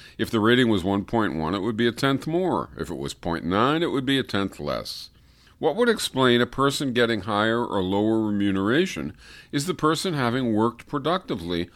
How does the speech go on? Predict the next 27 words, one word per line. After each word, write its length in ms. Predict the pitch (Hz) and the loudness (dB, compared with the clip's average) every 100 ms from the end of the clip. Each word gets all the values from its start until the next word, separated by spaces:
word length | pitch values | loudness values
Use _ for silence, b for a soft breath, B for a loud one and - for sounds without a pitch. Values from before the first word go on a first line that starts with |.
| b | b
more 240 | 92 104 117 | -2 2 2
or 60 | |
less 280 | 135 143 - | 4 0 0
hours 560 | 90 80 78 98 143 - b - | -2 0 0 -2 -4 -10 b -4
or 200 | 101 107 | 0 2
at 60 | |
a 40 | 92 | 2
higher 320 | 92 98 113 | 0 0 0
or 160 | 117 | 0
lower 320 | 101 98 104 110 | 2 0 2 0
intensity 580 | 110 104 95 - 98 | -2 -2 -2 -2 0
of 120 | 110 92 | 0 0
effort 360 | 73 - 90 - | -2 -4 -8 -8
or 160 | 110 127 | -8 -4
onerousness. 760 | 165 147 92 - 67 50 - - _ B B B B B B B | -2 -2 -4 -6 -14 -14 -18 -20 _ B B B B B B B
But 140 | - 170 | -2 2
who 180 | 240 269 | 2 2
would 140 | 220 | -2
judge 280 | 240 254 190 | -2 -2 2
these 220 | 147 104 | 2 2
differences, 680 | 107 - 85 - - - - b b 117 | 0 -2 -4 -8 -14 -16 -20 b b -4
and 100 | 123 | 0
by 100 | 160 | 2
what 280 | 170 220 | 2 -2
form 320 | - 190 190 180 | -2 -2 0 0
of 120 | 156 | -2
evaluation? 840 | 143 147 143 139 123 117 - - | -2 0 0 2 4 2 0 -10